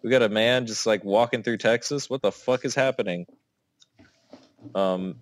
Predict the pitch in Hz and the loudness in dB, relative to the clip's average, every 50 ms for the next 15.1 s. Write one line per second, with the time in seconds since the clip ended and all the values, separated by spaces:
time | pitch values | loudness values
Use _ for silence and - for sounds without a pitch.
0 | _ - 95 98 98 90 - 131 127 123 117 123 120 - 101 - - - 107 113 | _ -10 -8 -8 -6 -4 0 0 2 2 2 0 -2 -2 -4 -4 -2 0 2 2
1 | 123 147 156 151 - - - - - _ _ _ - - - - 104 104 101 - | 4 2 2 0 -2 -6 -8 -10 -12 _ _ _ -20 -16 -10 -8 -8 -6 -4 0
2 | 117 107 98 87 _ _ _ _ - - _ _ _ _ _ _ _ _ _ - | 0 0 0 0 _ _ _ _ -20 -20 _ _ _ _ _ _ _ _ _ -6
3 | - 98 87 - - - 117 113 127 139 139 - - - 147 143 139 - - - | -4 -4 -4 -4 -6 -4 -2 0 0 0 -4 -6 -6 -4 -4 -4 -4 -4 -8 -8
4 | 143 139 - - 90 90 87 - - - - 107 - - 92 87 85 95 107 120 | -6 -6 -8 -10 -10 -10 -12 -12 -12 -8 -8 -8 -8 -8 -10 -8 -6 -6 -4 -4
5 | 131 135 139 139 _ _ _ _ _ _ _ _ _ _ _ _ _ _ _ _ | -4 -4 -6 -6 _ _ _ _ _ _ _ _ _ _ _ _ _ _ _ _
6 | _ _ - - 92 95 95 95 92 92 92 90 90 90 87 82 - _ _ _ | _ _ -10 -8 -6 -4 -2 -2 0 -2 -2 -4 -6 -8 -10 -12 -14 _ _ _
7 | _ _ _ _ _ _ _ _ _ _ _ _ _ _ _ _ _ _ _ _ | _ _ _ _ _ _ _ _ _ _ _ _ _ _ _ _ _ _ _ _
8 | - - - _ _ - - 113 110 92 - - - - 123 127 123 _ _ _ | -20 -20 -20 _ _ -4 -2 -2 -2 -4 -6 -16 -10 -6 -6 -6 -6 _ _ _
9 | - - - _ _ _ _ _ _ _ _ _ _ _ _ _ _ _ _ - | -20 -20 -20 _ _ _ _ _ _ _ _ _ _ _ _ _ _ _ _ -20
10 | _ _ _ - 104 98 92 90 110 143 143 117 98 92 92 95 87 104 98 - | _ _ _ -6 -4 -4 -4 -4 -2 -2 0 0 -2 -2 -4 -4 -6 -6 -8 -6
11 | - - 107 98 104 107 107 110 - 107 - - 113 117 110 117 113 120 139 123 | -4 -6 -4 -4 -2 -2 -2 -2 -4 -6 -8 -6 -6 -6 -6 -4 -4 -4 -4 -4
12 | 98 92 - 110 113 110 117 123 98 - - 127 127 135 120 - - 143 143 143 | -6 -6 -4 -4 -2 0 0 -2 -2 0 -2 -2 -2 -2 -4 -4 -2 -2 -2 -2
13 | 143 - 123 113 98 92 92 90 87 87 87 87 87 87 90 85 95 92 85 _ | -2 -4 -4 -4 -4 -2 -4 -4 -4 -4 -6 -6 -6 -6 -6 -4 -6 -6 -6 _
14 | _ - 92 87 - 110 110 120 123 123 123 - - - 160 156 - 196 - 120 | _ -10 -10 -8 -6 -4 -2 -2 -2 -2 -2 -4 -2 0 2 4 4 4 4 2
15 | 120 | 0